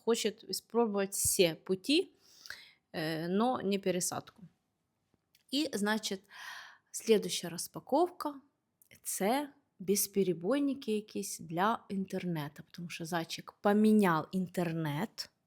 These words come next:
внимание, в котором есть что?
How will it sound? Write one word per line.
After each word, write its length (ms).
внимание, 640
в 80
котором 640
есть 380
что? 380